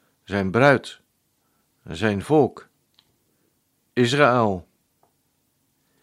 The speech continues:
Is dit niet het probleem waar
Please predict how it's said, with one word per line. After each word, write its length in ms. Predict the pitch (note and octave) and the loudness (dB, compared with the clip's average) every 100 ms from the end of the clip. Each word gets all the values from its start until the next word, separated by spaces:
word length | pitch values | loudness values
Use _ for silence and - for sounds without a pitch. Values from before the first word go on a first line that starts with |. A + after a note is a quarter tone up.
| _ _ _ _ - | _ _ _ _ -8
Is 180 | C3+ | -6
dit 220 | A2+ G#3 G#3+ | 2 2 2
niet 140 | F3 | -4
het 140 | D3 | -4
probleem 580 | - A2 A2 D3 C#3+ F#2 D#2 | -6 -8 -2 0 0 -4 -14
waar 640 | - G2+ A#2 A#2 A2 F#2+ | -16 -4 0 0 -2 -8